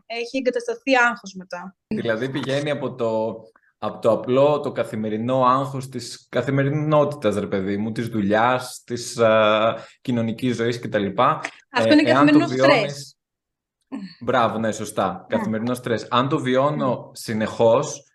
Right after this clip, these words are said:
Speaker 2: και σε μεγάλο
Speaker 1: Μμ.
Speaker 2: βαθμό, ε, μπορεί να εγκατασταθεί ως άγχος μερι-, μετά, το οποίο θα είναι
Speaker 1: Ναι,
Speaker 2: χρόνιο, ας
Speaker 1: αν
Speaker 2: πούμε.
Speaker 1: μετά μπα-, μπει σε μια διαδικασία που αμφισβητεί συνέχεια τον εαυτό σου ότι μπορεί να ανταπεξέλθει στους καθημερινούς παράγοντες, ουσιαστικά νιώθεις αδύναμος, αρχίζεις φοβάσαι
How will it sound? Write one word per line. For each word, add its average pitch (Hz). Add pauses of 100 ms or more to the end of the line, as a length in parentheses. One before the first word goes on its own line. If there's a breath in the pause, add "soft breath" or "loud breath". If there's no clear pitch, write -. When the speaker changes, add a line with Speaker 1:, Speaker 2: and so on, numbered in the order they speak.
(100)
Speaker 2:
και 117
σε 110
μεγάλο 117
Speaker 1:
Μμ. 123
Speaker 2:
βαθμό, 117 (100)
ε, 92
μπορεί 117
να 139
εγκατασταθεί 120
ως 135
άγχος 117
μερι-, 110
μετά, 110
το 127
οποίο 113
θα 120
είναι 120
Speaker 1:
Ναι, 294
Speaker 2:
χρόνιο, 277
ας 269
Speaker 1:
αν 302
Speaker 2:
πούμε. 302
Speaker 1:
μετά 311
μπα-, 294
μπει 294
σε 311
μια 285
διαδικασία 277
που 294
αμφισβητεί 277
συνέχεια 285
τον 269
εαυτό 240
σου 240
ότι 233
μπορεί 220
να 233
ανταπεξέλθει 233
στους -
καθημερινούς 214
παράγοντες, 214 (280 soft breath)
ουσιαστικά 302 (240)
νιώθεις 311
αδύναμος, 311
αρχίζεις 294
φοβάσαι 269